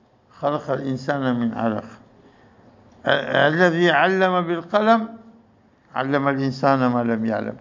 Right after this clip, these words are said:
Tutakuja kuelezea baadaye inshallah tunapofika aya hiyo. Lakini tujue kwamba kasema Mwenye-, Mwenyezi Mungu Subhanahu wa Ta'ala,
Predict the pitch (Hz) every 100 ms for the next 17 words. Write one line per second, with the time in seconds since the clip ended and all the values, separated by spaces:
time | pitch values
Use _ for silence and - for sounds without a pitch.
0 | - 135 147 123 117 123 120 113 113 107
1 | 113 113 110 95 - 135 147 143 104 107
2 | 131 139 120 113 117 110 - - - -
3 | - - - - 262 440 - 208 240 247
4 | 240 226 208 190 175 - - - - -
5 | _ 160 160 220 220 208 202 196 180 175
6 | 180 165 170 196 185 143 - 151 123 180
7 | 160 143 135 139 127 147 139 135